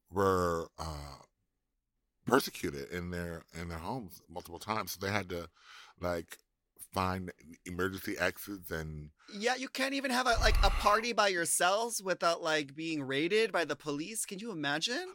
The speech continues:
Speaker 1: Like, just even if they know or got a inkling that you might be gay, they can find you and come hunt
Speaker 2: In your
Speaker 1: you down.
Speaker 2: home, like,
Speaker 1: That
Speaker 2: where
Speaker 1: is
Speaker 2: you safe?
Speaker 1: crazy.
Speaker 2: That's crazy.
Speaker 1: You're not
Speaker 2: And
Speaker 1: even safe in your
Speaker 2: Uganda is
Speaker 1: home.
Speaker 2: even better because,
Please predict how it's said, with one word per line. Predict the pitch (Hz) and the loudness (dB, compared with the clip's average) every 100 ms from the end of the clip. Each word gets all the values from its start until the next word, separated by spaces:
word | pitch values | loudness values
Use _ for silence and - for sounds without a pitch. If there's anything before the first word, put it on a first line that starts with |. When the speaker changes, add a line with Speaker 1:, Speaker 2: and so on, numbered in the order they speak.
| - | 6
Speaker 1:
Like, | 151 127 | 6 6
just | 160 151 - | 4 4 2
even | 180 190 196 | 2 6 6
if | 175 - | 6 6
they | 160 147 | 8 8
know | 131 127 127 139 131 92 76 78 | 6 8 12 12 12 10 4 4
or | 113 107 | 8 8
got | 98 123 | 8 8
a | 117 104 - - | 8 6 2 -8
inkling | 131 135 - 101 90 85 | -2 0 0 0 -2 -2
that | 95 87 | -2 -2
you | 95 | -2
might | 101 95 98 | 4 4 4
be | 95 | 0
gay, | 87 95 101 | -2 0 2
they | 87 104 | 2 -2
can | 101 | -4
find | 82 - 92 98 92 | -6 0 0 0 -4
you | 90 87 | -4 -4
and | 87 82 | -6 -8
come | 90 | -8
hunt | 78 104 | 0 2
Speaker 2:
In | 233 | 6
your | 240 | 6
Speaker 1:
you | 226 | 6
down. | 240 | 4
Speaker 2:
home, | 240 247 170 123 120 | 4 4 0 -4 -6
like, | 170 165 | 2 6
Speaker 1:
That | 107 | 8
Speaker 2:
where | 107 208 | 8 4
Speaker 1:
is | |
Speaker 2:
you | 202 | 2
safe? | - 165 135 | 0 2 4
Speaker 1:
crazy. | 104 104 | 6 6
Speaker 2:
That's | 101 90 | 4 -2
crazy. | 165 139 120 120 | -2 -4 -4 -2
Speaker 1:
You're | 110 | -2
not | 107 107 | 4 4
Speaker 2:
And | 107 202 | 4 2
Speaker 1:
even | |
safe | |
in | 190 | 4
your | 170 185 | 6 6
Speaker 2:
Uganda | 247 175 156 | 6 6 6
is | 151 170 | 4 2
Speaker 1:
home. | 165 | -2
Speaker 2:
even | 170 | -2
better | 151 170 214 139 | 0 2 2 0
because, | 156 - 156 135 135 131 - - | -2 -4 -2 0 -2 -4 -4 -6